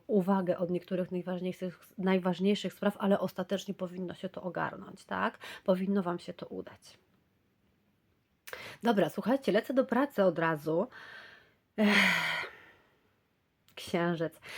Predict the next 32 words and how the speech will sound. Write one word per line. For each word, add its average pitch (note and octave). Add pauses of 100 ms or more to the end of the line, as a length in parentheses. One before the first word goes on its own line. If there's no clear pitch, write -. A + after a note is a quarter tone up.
(220)
To A3
jest G#3+
taka A3
energia, G3+
kochani, F3+
to -
jest G#3
jedna A#3
z G#3
moich G3+
ulubionych A3
energii, E3+
o G3
dziwo, F3
tak E3
na F#3
przekór, G#3 (320)
bo E3
ona, A3 (800)
to C5+
jest -
tajemnicza F#3+
energia, D3+
a G3
ja A#3+
lubię G3
odkrywać F3
tajemnice, F3
słuchajcie. G3+ (920)
I G#3
tutaj F#4
właśnie F3